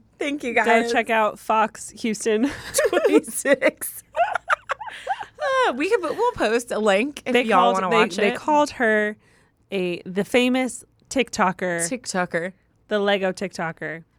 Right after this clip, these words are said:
Speaker 2: Famous Lego TikToker.
Speaker 1: Apparently, I'm
Speaker 2: Her
Speaker 1: famous,
Speaker 2: full name.
Speaker 1: y'all.
Speaker 2: Yeah.
Speaker 1: TikToker. The TikToker.
Speaker 2: I
Speaker 1: Yeah.
Speaker 2: love it. I love it. It's so good.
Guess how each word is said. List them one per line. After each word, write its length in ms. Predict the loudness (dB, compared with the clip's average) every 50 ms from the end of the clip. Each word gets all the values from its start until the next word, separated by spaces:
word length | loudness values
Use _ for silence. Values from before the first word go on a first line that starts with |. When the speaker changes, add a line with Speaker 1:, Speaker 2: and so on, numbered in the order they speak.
| _ _ _ _ -2
Speaker 2:
Famous 340 | -2 0 0 0 0 0
Lego 220 | 0 0 0 0 -2
TikToker. 380 | -2 -4 -6 -6 -8 -8 -8
Speaker 1:
Apparently, 600 | -4 -2 0 2 2 2 2 0 -2 -4 -6 -10 _ _ _ _ _ _ _ -4
I'm 180 | -4 -4 -2
Speaker 2:
Her 140 | 0 2 2
Speaker 1:
famous, 140 | 4 4 4
Speaker 2:
full 120 | 2 4
name. 140 | 4 2 2
Speaker 1:
y'all. 200 | 2 2 -2 -4 _ _ _ _ 2
Speaker 2:
Yeah. 180 | 2 4 2 2 -4 -8 -8
Speaker 1:
TikToker. 680 | -6 -6 -6 -6 -4 -2 -2 -2 -2 -4 -8 -12 -12 -14 _ _ _ -18 -18 -16 -18 -20 _ _ -16 -12
The 160 | -2 0 0 2
TikToker. 640 | 2 0 -2 0 0 0 0 0 0 -2 -2 0
Speaker 2:
I 60 | 2
Speaker 1:
Yeah. 100 | 2 4
Speaker 2:
love 100 | 4 4
it. 200 | 2 0 -2 -4 _ _ -16 -8 -4
I 100 | -4 -2
love 200 | -2 -2 -2 -4
it. 240 | -6 -8 -8 -12 _ _ _ _ _
It's 140 | -12 -8 -6
so 160 | -4 -4 -4
good. 360 | -2 -4 -4 -4 -4 -6 -8